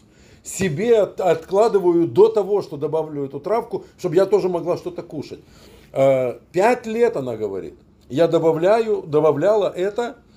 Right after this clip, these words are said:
и меня воротило от этой еды, я как бы кушать там на другом конце стола, чтобы я это даже не нюхала.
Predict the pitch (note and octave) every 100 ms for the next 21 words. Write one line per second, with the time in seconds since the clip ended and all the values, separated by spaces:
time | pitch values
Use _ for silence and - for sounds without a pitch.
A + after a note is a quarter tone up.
0 | _ _ - E3+ F3 G3 A3 F#3+ G3 F#3+
1 | G#3+ F3+ D3+ D#3+ E3+ F3 F3+ A#3 F3 F3+
2 | E3+ D#3 D#3 G#3 G#3+ F#3 E3+ - E3 D3+
3 | D3+ C#3 D3+ E3+ D#3+ D3+ - D3 D#3 F#3
4 | G3+ D3 C#3 E3 E3+ D3+ D3 C#3 C3 G2+
5 | - E2